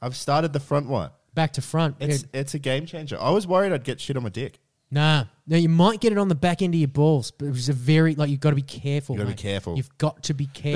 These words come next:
Speaker 2: careful.
Speaker 1: it's, it's way less labor.
Speaker 2: It's so
Speaker 1: It's
Speaker 2: good,
Speaker 1: right
Speaker 2: mate.
Speaker 1: there.
Speaker 2: Mate, it's a game changer. Like, I, I feel like reaching around, going up the back,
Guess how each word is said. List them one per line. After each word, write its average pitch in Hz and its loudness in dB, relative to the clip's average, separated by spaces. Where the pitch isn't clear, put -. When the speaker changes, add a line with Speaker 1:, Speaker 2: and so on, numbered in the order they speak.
Speaker 2:
careful. 135 -8
Speaker 1:
it's, - -12
it's 139 -8
way 127 -4
less 185 -4
labor. 143 -4
Speaker 2:
It's 135 -6
so 170 2
Speaker 1:
It's 160 6
Speaker 2:
good, 147 0
Speaker 1:
right 147 4
Speaker 2:
mate. 131 0
Speaker 1:
there. 214 2
Speaker 2:
Mate, 165 2
it's 143 -2
a 151 -4
game 151 0
changer. 135 -4
Like, 135 -4
I, 156 0
I 160 -2
feel 185 -2
like 170 0
reaching 160 0
around, 147 0
going 147 0
up 139 -6
the 139 -4
back, 160 -4